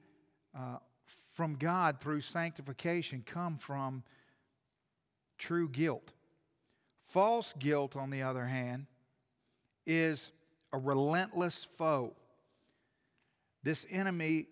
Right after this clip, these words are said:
it's an enemy within us that encourages superficial sorrow that will bring death. So when Paul says in the second letter to the Cor-, to Corinthians, "Godly sorrow brings repentance and leads to salvation,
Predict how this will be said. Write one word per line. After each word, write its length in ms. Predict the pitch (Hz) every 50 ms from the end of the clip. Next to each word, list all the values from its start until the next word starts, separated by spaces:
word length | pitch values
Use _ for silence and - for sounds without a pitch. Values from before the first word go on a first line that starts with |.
| - _ _ _ _
it's 220 | - 139 139 - 156
an 160 | 143 143 -
enemy 340 | - 165 180 180 175 175 165
within 300 | 156 151 151 165 170 165
us 120 | 151 -
that 100 | - 139
encourages 600 | 135 135 - - - 170 165 165 151 139 139 123
superficial 680 | - - - 185 185 - 175 - - 175 165 151 - 143
sorrow 720 | - - - 170 160 156 156 143 135 131 127 127 131 139 - -
that 160 | 139 143 -
will 80 | 135 127
bring 400 | 127 131 135 139 131 127 120 117
death. 400 | 110 139 143 123 107 - - - - _ _ _ _ _ _ _ - - - - _ _ _ _ _ _
So 240 | - - 180 180 180
when 220 | 165 160 156 147
Paul 320 | - - 170 165 170 165
says 480 | 151 - - 165 151 151 139 - - - _ _ _ _ _ _ -
in 80 | 151
the 80 | 147 143
second 400 | - - - 170 165 160 156 151
letter 260 | 143 139 139 135 131 -
to 120 | - 143
the 140 | 127 127 117
Cor-, 260 | - - 143 139 - - _ _ -
to 80 | - -
Corinthians, 800 | - - 147 135 135 139 135 127 139 131 131 131 131 123 - - _ _ _ _ _ _ _ _ _ _ _ _ _ _ _ _ _ _ _ _ - - _ - 139 127
"Godly 480 | 113 131 143 160 185 190 175 175 160 143
sorrow 400 | - - 156 143 139 139 135 131
brings 320 | 127 135 139 139 123 -
repentance 560 | 123 113 - - - 196 202 170 147 127 -
and 140 | 143 131 131
leads 220 | 139 139 135 -
to 100 | - 127
salvation, 880 | - - 143 135 123 120 117 151 175 185 175 165 - 151 131 127 127